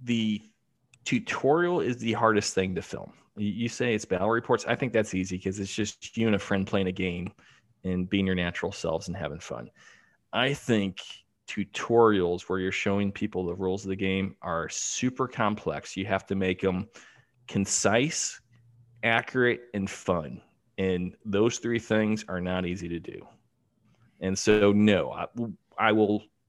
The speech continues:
I made a playthrough for Oathmark for the Paint All the Minis YouTube channel,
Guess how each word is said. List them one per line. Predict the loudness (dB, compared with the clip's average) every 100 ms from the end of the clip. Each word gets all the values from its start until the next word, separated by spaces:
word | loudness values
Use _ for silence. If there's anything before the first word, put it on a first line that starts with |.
| _ _
I | 2 2
made | 2 2
a | 0
playthrough | 2 2 2 0 -2 0
for | -2 2
Oathmark | 0 0 -2 0 0 0
for | -6 0 2 2 0
the | -2 -2 -4 -6
Paint | -4 0 2
All | 2
the |
Minis | 2 2 0 -4
YouTube | -8 -8 -10
channel, | -8 -6 -6 -6